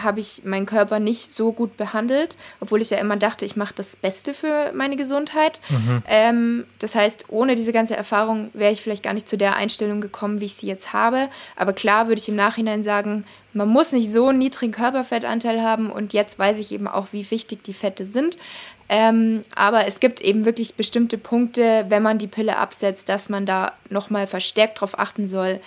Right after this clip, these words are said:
Speaker 1: Nicht so viel Stress, ähm, wirklich keine Diät jetzt irgendwie fahren, weil das ja auch wieder Stress für den Körper ist.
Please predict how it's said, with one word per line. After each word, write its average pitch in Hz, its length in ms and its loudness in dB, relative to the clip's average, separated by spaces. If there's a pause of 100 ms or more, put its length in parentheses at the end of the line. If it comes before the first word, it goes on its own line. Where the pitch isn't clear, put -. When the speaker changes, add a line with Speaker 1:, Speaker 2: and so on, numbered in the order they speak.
(260)
Speaker 1:
Nicht 285 220 0
so 240 120 2
viel 233 160 -4
Stress, - 720 2
ähm, 202 380 -2
wirklich 233 360 -2
keine 240 320 2
Diät 233 420 -4
jetzt 247 180 -4
irgendwie 226 280 -2
fahren, 220 360 0
weil 196 80 -2
das 196 160 -6
ja - 100 -4
auch - 140 -4
wieder 220 120 -4
Stress - 340 -6
für - 100 -10
den 214 100 -6
Körper 208 340 -4
ist. 202 200 -6